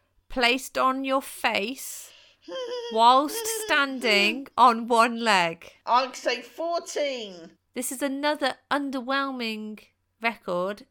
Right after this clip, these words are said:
Speaker 1: It's seven.
Speaker 2: <gasps> I can do this! But the cheese is not a problem.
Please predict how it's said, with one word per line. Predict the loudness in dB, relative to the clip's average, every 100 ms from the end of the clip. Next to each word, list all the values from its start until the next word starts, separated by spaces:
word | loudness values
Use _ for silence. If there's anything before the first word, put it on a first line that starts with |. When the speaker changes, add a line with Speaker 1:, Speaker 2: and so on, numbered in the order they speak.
| -8
Speaker 1:
It's | -8 -8 -16 _ _
seven. | -14 -10 -4 -4 -2 -8 -10 -14 -18
Speaker 2:
<gasps> | -8
I | -6 -6 -8 _ -2 -2 -2
can | -4 -6 -6 -10 -6
do | 0 2 2 0
this! | 0 0 -2 -8 -16 -14 -16 -18 -14
But | -14 -14
the |
cheese | -14 -6 -2 -2 -6 -10 -16 -20 _ _
is | -16 -8
not | -6 -6
a | -4
problem. | -6 -6 -8 -8 -8 -10